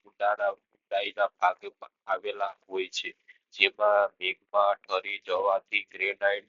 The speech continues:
અને પાટકીરો બને છે. મલેશિયામાં જૂના ગેટ પર્વતો ઘસારાથી બે થોડી દેખાય છે. તેના પર સૂર્યના કિરણો પડવાથી ચમકે છે. લેકોલિથ,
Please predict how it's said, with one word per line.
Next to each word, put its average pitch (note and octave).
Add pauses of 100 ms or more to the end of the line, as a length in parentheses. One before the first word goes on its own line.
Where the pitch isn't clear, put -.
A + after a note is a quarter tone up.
(120)
અને G2
પાટકીરો G2
બને F2+
છે. - (1080)
મલેશિયામાં G2+ (140)
જૂના G2
ગેટ G2
પર્વતો G2
ઘસારાથી -
બે G2+ (520)
થોડી G2+
દેખાય F#2+
છે. - (300)
તેના G2
પર G2+
સૂર્યના G2+
કિરણો G2
પડવાથી G2
ચમકે -
છે. F2+
લેકોલિથ, F#2+